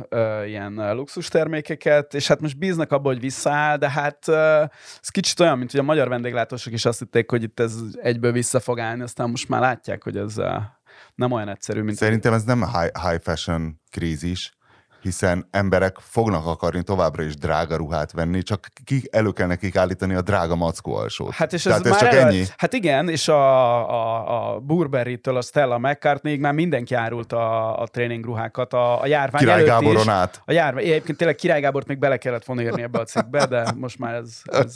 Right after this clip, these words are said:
Speaker 1: ez kimarad benne. A, ugye a másik ilyen nadrág,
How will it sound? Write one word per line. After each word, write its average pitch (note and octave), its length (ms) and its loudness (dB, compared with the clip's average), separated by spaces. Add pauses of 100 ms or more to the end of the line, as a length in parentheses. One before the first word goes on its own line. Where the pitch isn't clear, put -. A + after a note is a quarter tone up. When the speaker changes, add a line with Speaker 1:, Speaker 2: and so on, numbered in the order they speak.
Speaker 1:
ez A2+ 120 -12
kimarad G#2+ 420 -2
benne. G#2 140 -10 (320)
A, - 100 -2
ugye D#3+ 200 0
a D3+ 40 4
másik E3 500 -2
ilyen D#3 200 2
nadrág, D#3 880 -2